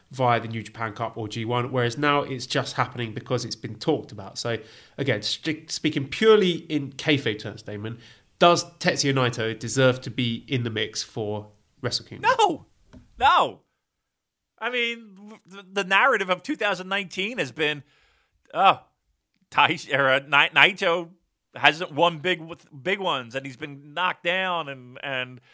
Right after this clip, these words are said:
Speaker 2: and the redemption, and, and basically all it's been is, is him saying, "Uh, yeah, I,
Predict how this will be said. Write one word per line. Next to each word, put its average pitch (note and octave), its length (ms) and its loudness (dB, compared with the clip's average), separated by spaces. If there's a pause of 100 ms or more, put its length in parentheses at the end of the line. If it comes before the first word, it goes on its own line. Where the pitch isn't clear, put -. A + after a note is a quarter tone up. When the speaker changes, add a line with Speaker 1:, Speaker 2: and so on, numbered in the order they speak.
(280)
Speaker 2:
and C#3 360 -8
the C3+ 100 -6
redemption, D3 800 0
and, C3+ 180 -10
and D3+ 240 -12 (340)
basically G3+ 540 -2
all G#3 280 2
it's F3 100 -4
been A#3 240 -2
is, G3 260 -6
is F3 320 -4
him F#3+ 240 -4
saying, F3+ 420 -2
"Uh, F3 300 0
yeah, E3 340 -8
I, D3 200 -14